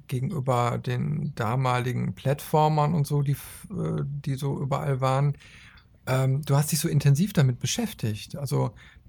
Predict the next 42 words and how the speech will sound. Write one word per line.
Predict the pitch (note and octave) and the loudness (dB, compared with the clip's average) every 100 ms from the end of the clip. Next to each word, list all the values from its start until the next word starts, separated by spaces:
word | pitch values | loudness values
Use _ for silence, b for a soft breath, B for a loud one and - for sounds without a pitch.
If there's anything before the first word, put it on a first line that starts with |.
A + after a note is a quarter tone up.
| - - | -20 -6
da, | - C3+ | 0 0
du | D3+ C3+ B2 | 0 -2 -2
hattest, | C#3 C3+ A#2 D3+ - | 0 0 -2 -8 -2
äh, | B2+ A#2+ | -2 -2
Grafiken, | B2 C3 E3+ F3 D3 | -2 0 0 2 4
die | C#3+ | 4
da | C3+ B2 | 4 2
gemalt | A#2+ C3+ E3+ E3 | 4 6 6 6
waren, | D3+ C#3+ D3 D3+ | 4 4 4 4
du | D3 | 4
musstest | C3+ C#3 C#3 - | 2 0 0 0
die | |
Pixel | C3 - - E3 D3+ | 0 -2 -2 0 0
für | D3+ C#3 | 2 2
Pixel | - E3 - C3+ | 2 2 0 2
absuchen, | D3 D3 C#3+ D3+ D3 D3 | 0 -2 0 0 2 2
um | C#3+ C3+ | 2 2
irgendwelche | C#3 C#3 C3+ D3 | 2 2 0 0
Interaktionsobjekte | D3 C3 A#2+ - D#3+ F3+ D3+ D#3 D3+ C#3+ | 2 2 0 0 0 0 0 0 0 -2
zu | - | -2
finden. | - D3 D3+ D3 B B B B D3 B - | 0 2 2 0 B B B B -8 B 2
Und, | D3+ C3 B2 A#2+ - - | 6 8 6 2 -6 -4
ähm, | B2+ B2 B2 | -2 0 2
das | C3+ C3+ | 2 2
hat | D3+ | 0
für | D3+ | 2
mich | D3+ | 2
den | D3+ C3 | 4 4
Reiz | B2 D#3 - | 4 0 0
ausgemacht | - B2 A#2+ - B2 B2+ C#3 - | 0 0 0 -2 0 0 -2 -8
und | - C3 C3+ | -4 -2 -2
da | |
konnte | C#3 C#3 C#3 | 0 0 2
ich | |
mich | C3+ - | -2 -2
echt | C3 - - | -8 -6 -2
drin | B2+ | -2
verlieren, | - B2+ C#3+ F3 A#2+ B2 B2+ | 0 2 6 6 4 0 -2
weil | B2+ C3 C3+ | -2 -2 -2
du | C#3 B2+ | -2 -4
hast | C3+ - | -4 -2
dann | C3+ C3 | 0 0